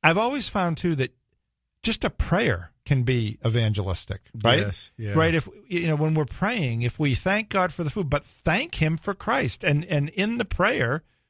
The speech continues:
Speaker 1: you can do a quick summary of the gospel in the prayer.
Speaker 2: Yes.
Speaker 1: "Thank you that you rescued me from my sin. Thank you that you sent Jesus. Thank you that you made me part of your family through
Speaker 2: Yeah.
Speaker 1: the righteousness of Christ." You know,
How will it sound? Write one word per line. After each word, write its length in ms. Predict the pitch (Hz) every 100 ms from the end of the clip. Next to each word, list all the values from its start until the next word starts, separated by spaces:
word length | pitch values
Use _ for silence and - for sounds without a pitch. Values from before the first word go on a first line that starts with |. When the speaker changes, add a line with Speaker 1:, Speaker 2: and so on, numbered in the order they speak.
| _ -
Speaker 1:
you 100 | 214
can 220 | - 277
do 260 | 175 254 359
a 80 | -
quick 320 | - 175 -
summary 480 | - 165 147 139 131
of 140 | 123
the 80 | 127
gospel 580 | 117 120 120 120 120 123
in 160 | 143
the 80 | 175
prayer. 460 | - 180 254 - 85 _ -
Speaker 2:
Yes. 140 | 123
Speaker 1:
"Thank 300 | 185 262 -
you 180 | 190 147
that 180 | 143 151
you 140 | 175
rescued 600 | 139 180 214 - 165 127
me 180 | 131 131
from 240 | - 139
my 160 | 135 131
sin. 400 | - 123 113 104 -
Thank 300 | 175 202 185
you 120 | 147
that 140 | 170
you 140 | 131 131
sent 320 | - 135 143
Jesus. 540 | 117 123 104 95 - - _ _ -
Thank 280 | 156 208 165
you 120 | 143
that 120 | 127
you 140 | 127
made 300 | 135 131 135
me 100 | 127
part 300 | 117 - 135
of 120 | 131 120
your 120 | 113
family 640 | - 120 120 101 98 95 _ _ _ _
through 160 | - 151
Speaker 2:
Yeah. 60 | 135
Speaker 1:
the 80 |
righteousness 640 | 127 131 131 139 - 120 -
of 100 | 107
Christ." 260 | - 117
You 60 |
know, 40 | 165